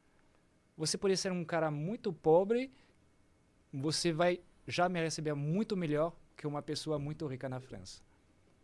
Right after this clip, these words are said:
Porque você tem muito mais coração que essas pessoas. Tipo, parece bobo de falar isso.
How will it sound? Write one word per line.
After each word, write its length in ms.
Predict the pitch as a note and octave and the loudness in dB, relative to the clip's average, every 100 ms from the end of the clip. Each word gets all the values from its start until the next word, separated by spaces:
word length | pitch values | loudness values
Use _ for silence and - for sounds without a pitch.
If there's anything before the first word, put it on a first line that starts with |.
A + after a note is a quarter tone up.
| _ _ _ _ _ | _ _ _ _ _
Porque 240 | C3 - | -8 -4
você 220 | D3+ D3 | -4 -4
tem 120 | D3 C#3+ | -6 -6
muito 240 | C#3+ E3 | -6 -6
mais 180 | G#3 G3+ | -6 -6
coração 480 | - E3+ C#3 - F#3 | -4 -4 -4 -6 -10
que 80 | F3+ | -10
essas 180 | F#3 F3 | -12 -10
pessoas. 540 | G#3+ - B3+ A#2 - - | -8 -6 -4 -6 -10 -16
Tipo, 180 | - A#3+ A3 | -2 0 2
parece 260 | A#3 A#3 | 2 2
bobo 400 | B3+ F3+ F3+ D3 | 2 4 4 4
de 80 | C#3+ | 0
falar 320 | B2+ C3+ B2 | 0 -2 0
isso. 240 | A#2 A2 | -2 -6